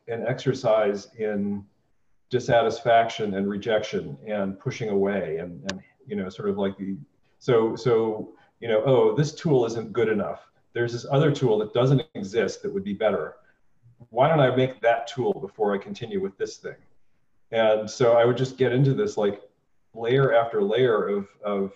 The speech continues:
like, you know, all of the things that I would have to do. And it became this, this, like, the, the number of things that I would have to do to satisfy that, that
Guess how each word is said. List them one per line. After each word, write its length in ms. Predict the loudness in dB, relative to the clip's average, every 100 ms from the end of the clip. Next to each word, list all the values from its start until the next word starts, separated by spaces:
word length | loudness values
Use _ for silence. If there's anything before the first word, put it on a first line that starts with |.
| _
like, 420 | -4 -2 -4 -12 _
you 120 | -8
know, 140 | -6 0
all 300 | 4 4 4
of 80 |
the 60 | 0
things 260 | -2 -2 0
that 120 | 2
I 60 |
would 120 | 2 0
have 160 | -4
to 80 | 0
do. 100 | 0
And 80 | 2
it 80 | -4
became 320 | -4 -4 -2
this, 260 | -6 -8
this, 240 | -10 -10 -4
like, 220 | -6 -6 _ _ _ -8
the, 260 | -6 -6 -4
the 140 | -6
number 480 | 0 2 2 2 0
of 140 | 0 2
things 300 | 2 2 0
that 120 | 2
I 80 | 2
would 100 | 2
have 220 | -2 -2
to 80 | -8
do 180 | -6
to 80 | -6
satisfy 720 | -2 2 4 2 0 0 2
that, 540 | 4 4 4 2 -8 -20 _ _ _ _ _ _ _ _ _ _ -12
that 560 | 0 4 4 2 -10